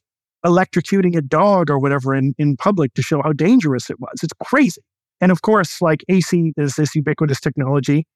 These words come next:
that lights the entire world and makes it possible for us to, to do things we never would have been able to do. So almost every single technology in the history of man has been, like, punctuated by some sort of, like, moral panic. Think of the Luddites, that famous example.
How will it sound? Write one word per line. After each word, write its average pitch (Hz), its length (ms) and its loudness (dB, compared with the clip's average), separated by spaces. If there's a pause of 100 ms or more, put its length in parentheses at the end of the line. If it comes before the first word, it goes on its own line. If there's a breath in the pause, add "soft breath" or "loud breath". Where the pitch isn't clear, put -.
(280)
that 170 160 0
lights 160 320 0
the 156 100 2
entire 151 380 0
world 165 340 0
and 127 80 0
makes 135 180 0
it 123 100 -10
possible 147 420 -2
for 143 120 -4
us 131 140 -4
to, 139 240 0 (400)
to - 100 -6
do 143 200 2
things 147 260 0
we 147 100 2
never 147 240 0
would 147 120 -2
have 143 60 -4
been 143 100 -2
able 139 160 -4
to - 100 -12
do. 143 240 0 (240)
So - 220 -2
almost 302 440 2
every 226 220 2
single 214 260 2
technology 160 560 0
in 139 60 2
the 135 80 2
history 147 240 0
of 127 100 0
man 135 400 0 (280)
has 160 240 0
been, 160 220 2
like, 147 300 2 (440)
punctuated 180 560 2
by 147 140 0
some 156 340 0
sort 156 280 -2
of, 147 240 -2 (100)
like, 147 280 -2 (460)
moral 151 160 0
panic. 185 340 0
Think 202 160 -2
of 226 80 2
the 202 80 0
Luddites, 208 440 -2
that 170 140 0
famous 185 300 2
example. 170 400 -2